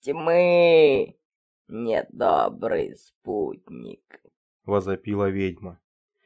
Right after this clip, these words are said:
Speaker 1: "Исполни мое желание, и я заплачу тебе твою всегдашнюю цену!"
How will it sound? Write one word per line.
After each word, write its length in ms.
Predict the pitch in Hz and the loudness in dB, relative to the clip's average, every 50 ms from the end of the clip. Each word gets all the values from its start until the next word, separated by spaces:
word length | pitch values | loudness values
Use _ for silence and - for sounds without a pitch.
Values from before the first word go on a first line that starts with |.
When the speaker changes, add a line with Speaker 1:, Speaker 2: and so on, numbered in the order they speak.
| _ _ _ | _ _ _
Speaker 1:
"Исполни 1080 | - 175 190 185 180 - - _ - 202 202 214 214 214 208 202 180 170 170 170 170 | 0 0 0 0 0 -4 -12 _ 4 6 8 10 12 12 12 10 10 6 2 -2 -4
мое 540 | 160 151 151 147 160 156 160 156 151 151 147 | 0 2 4 4 4 4 4 6 6 6 4
желание, 1300 | - - 139 139 135 131 131 139 143 143 139 131 123 123 110 98 104 101 92 92 90 - - - - - _ _ _ _ _ - | 2 0 0 2 4 4 6 6 8 6 6 4 2 0 -4 -8 -10 -10 -8 -8 -6 -6 -6 -8 -10 -14 _ _ _ _ _ -6
и 60 | - | -4
я 600 | 110 120 117 - 62 62 - 123 135 131 - - - | -2 -2 -2 -2 -4 -2 4 4 6 6 6 4 4
заплачу 960 | 85 - 107 82 - - 101 104 110 110 113 - - - 156 165 175 170 113 | 2 2 2 2 0 0 0 2 2 2 2 0 -6 -4 0 2 6 8 8
тебе 580 | 104 - - - 127 120 127 127 127 120 - - | 6 6 0 -6 -4 0 2 2 4 2 2 -2
твою 540 | - 117 135 135 131 127 135 139 139 139 139 | -4 -2 0 2 2 4 4 6 8 8 6
всегдашнюю 1400 | 135 - - 143 160 160 - 151 139 143 143 151 147 113 104 82 - - - 123 127 123 123 123 123 123 120 | 4 0 -2 0 0 0 0 0 4 4 6 6 6 6 4 2 0 -4 -6 -4 -2 -2 0 2 2 2 2
цену!" 1040 | 120 - - 117 123 147 156 156 151 113 107 - 87 - - 87 85 - 65 - - | 0 -6 -8 -4 0 4 6 6 8 8 6 4 2 0 -4 -6 -6 -6 -6 -6 -8